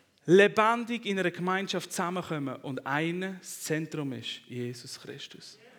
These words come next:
Come on, in der Bibel heisst, dass zwei oder drei in seinem Namen zusammen sind. Das ist übrigens der Vers von dem Bild, habe ich nicht gewusst.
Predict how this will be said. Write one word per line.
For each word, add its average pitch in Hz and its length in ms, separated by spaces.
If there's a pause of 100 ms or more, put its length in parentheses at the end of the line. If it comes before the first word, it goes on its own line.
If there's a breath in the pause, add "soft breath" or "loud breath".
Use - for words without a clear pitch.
(840 loud breath)
Come 294 200
on, 269 120
in 240 60
der 240 80
Bibel 339 260
heisst, 294 600 (240 loud breath)
dass - 360
zwei 262 480
oder 202 200
drei 240 340
in 214 80
seinem 240 240
Namen 220 260
zusammen 208 300
sind. 185 180
Das 170 80
ist - 40
übrigens 202 340
der 165 80
Vers 175 300
von 165 100
dem 156 160
Bild, 151 300
habe 147 120
ich 147 60
nicht 170 160
gewusst. - 420